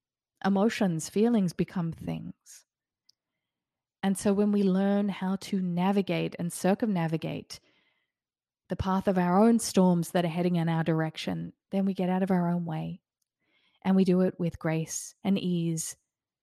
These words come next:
and effortlessness in the moments where we truly need to lean on these spiritual tools as a form of a coping mechanism, as a, as a really amazing way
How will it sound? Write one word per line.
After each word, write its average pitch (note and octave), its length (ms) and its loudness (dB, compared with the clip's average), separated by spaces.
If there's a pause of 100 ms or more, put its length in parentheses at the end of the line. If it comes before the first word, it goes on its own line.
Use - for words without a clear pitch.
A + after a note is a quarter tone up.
(440)
and F#3+ 100 2
effortlessness - 920 -6 (280)
in F#3+ 120 2
the F#3 80 6
moments E3+ 520 0 (260)
where E3+ 320 0
we F3 180 0
truly G#3+ 600 -2
need F3+ 220 -4
to F3 200 -6
lean G#3 380 2
on F3 200 -2
these E3+ 200 -2
spiritual E3+ 540 -4
tools E3 640 -6
as F3 360 -4
a F#3 60 -4
form F3 680 0 (720)
of F3 120 0
a F3+ 60 0
coping G3+ 420 4
mechanism, E3+ 580 -2
as F3 180 2
a, F3+ 120 4 (100)
as F3 180 0
a E3 120 0
really G3+ 500 4 (120)
amazing F#3 920 6
way - 400 -6